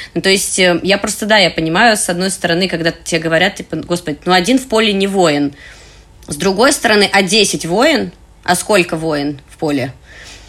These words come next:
Ну, то есть, э, мне кажется, что здесь реально теория малых дел, она работает в каком-то другом разрезе, она в большом масштабе работает, это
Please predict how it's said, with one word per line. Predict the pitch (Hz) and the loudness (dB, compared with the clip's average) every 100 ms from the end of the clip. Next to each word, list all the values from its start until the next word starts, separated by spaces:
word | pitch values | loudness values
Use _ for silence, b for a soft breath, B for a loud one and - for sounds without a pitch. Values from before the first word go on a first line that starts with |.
| B 185 | B -2
Ну, | 196 | 0
то | 202 | 2
есть, | 180 185 - | 2 0 -2
э, | 180 170 | 0 2
мне | 165 175 | 2 0
кажется, | 202 202 208 | 0 0 -2
что | - 180 | -4 -4
здесь | 170 220 - | 0 -2 -2
реально | 170 190 208 185 | 0 2 2 2
теория | - 196 196 190 | 0 2 2 4
малых | 190 185 170 | 2 2 0
дел, | 185 262 | 0 2
она | 247 185 | 2 4
работает | 175 175 196 190 175 | 2 2 -2 -4 -6
в | |
каком-то | 175 190 175 175 | -6 -6 -6 -6
другом | 185 185 190 | -4 0 0
разрезе, | 170 160 175 160 143 | 0 0 0 0 -2
она | 143 | -4
в | 147 | -4
большом | 147 165 - 180 | -2 -2 -2 0
масштабе | 170 160 185 160 156 | 0 0 2 2 2
работает, | 151 180 269 196 170 | 0 0 0 0 -2
это | 160 180 | -2 -2